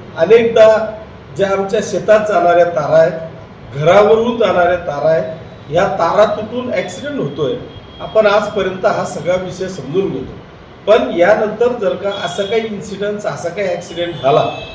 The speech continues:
तर याला जबाबदार एमएससीबीला धरायचं का, असे अनेक विषयांवर आज या ठिकाणी चर्चा झालेली आहे.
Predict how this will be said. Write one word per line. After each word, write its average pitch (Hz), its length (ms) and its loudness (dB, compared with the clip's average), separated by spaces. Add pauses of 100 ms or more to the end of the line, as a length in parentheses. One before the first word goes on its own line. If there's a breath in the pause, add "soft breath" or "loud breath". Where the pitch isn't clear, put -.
(160)
तर 165 120 -8
याला 165 280 2 (100)
जबाबदार 165 480 2
एमएससीबीला 196 680 0
धरायचं 151 380 0
का, 135 180 -6 (540)
असे 240 160 0 (100)
अनेक 196 400 2
विषयांवर 170 640 -2 (440)
आज 165 280 -2
या 170 80 0
ठिकाणी 151 420 -6
चर्चा 151 380 -4
झालेली 143 440 -6
आहे. - 380 -10